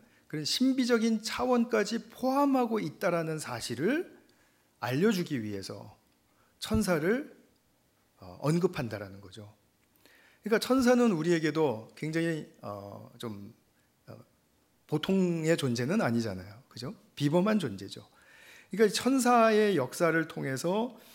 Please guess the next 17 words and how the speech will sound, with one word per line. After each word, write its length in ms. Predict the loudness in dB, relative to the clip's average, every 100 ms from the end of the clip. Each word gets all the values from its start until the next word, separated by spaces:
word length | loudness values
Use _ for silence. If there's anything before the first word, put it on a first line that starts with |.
| -20 -20 -10
이 160 | -8 -6
복음을 760 | -4 -2 0 2 0 -2 -14 -10
더욱더 680 | -6 -6 -4 -2 -2 -6 -18 _ -6
신비한 640 | 2 4 4 4 4 2
차원까지 760 | -2 0 0 0 0 0 -2 -8
끌어들여서 960 | -2 0 2 2 2 0 -4 -4 -6 -18 _ -10
완벽하게 920 | -4 -2 0 0 -2 0 0 -2 -10 -20 _
증언해내려는 1300 | -4 0 2 4 4 4 2 2 2 0 -2 -2 -2 -2
그런 200 | -2 -2
의도가 340 | -2 -2 -4
숨어져 400 | -6 -6 -6 -6
있다라는 720 | -10 -12 -12 -12 -12 -10 -8 -10
거죠. 260 | -14 -20 _ _ _ _ -20 -20 -20 _ _ _ _
그래서 200 | 2 4
천사의 520 | 4 2 6 6 6
등장은 580 | 4 0 0 -2 -4 -6
항상, 580 | -6 -4 0 0 0 -4